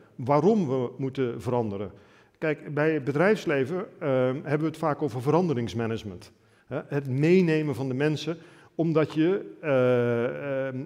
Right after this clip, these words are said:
of-, offers moet brengen of omdat je moet transformeren. En, en feit is dat in een land niet anders. Hè, we zullen met elkaar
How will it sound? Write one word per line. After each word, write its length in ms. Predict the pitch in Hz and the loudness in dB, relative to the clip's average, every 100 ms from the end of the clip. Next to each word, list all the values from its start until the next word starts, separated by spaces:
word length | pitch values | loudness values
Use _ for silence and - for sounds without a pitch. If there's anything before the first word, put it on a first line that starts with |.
| - | -6
of-, 180 | 151 - - | -6 -4 0
offers 360 | 202 190 143 | 0 0 -2
moet 160 | 135 110 | -4 -4
brengen 280 | 110 104 110 | -2 -2 -2
of 140 | 151 | -4
omdat 260 | 117 135 127 | -4 -4 -2
je 60 | 143 | -2
moet 180 | 139 | -2
transformeren. 760 | 143 180 156 - 165 185 113 98 - - - _ - | 2 4 2 -2 -2 0 -2 -6 -16 -20 -20 _ -8
En, 180 | 147 - | -6 -6
en 80 | |
feit 300 | 147 220 220 | 0 4 4
is 160 | 190 131 | 4 2
dat 180 | 165 175 | 2 0
in 100 | 143 | 0
een 120 | 135 | 4
land 280 | 151 165 160 | 4 4 0
niet 180 | 143 214 | -4 0
anders. 500 | 180 110 95 - - _ _ | -2 -2 -8 -14 -18 _ _
Hè, 120 | 131 - | -10 -6
we 140 | 143 135 | -4 2
zullen 340 | 170 190 175 | 4 4 4
met 120 | 151 | 0
elkaar 540 | 139 151 139 123 127 | -2 2 2 2 0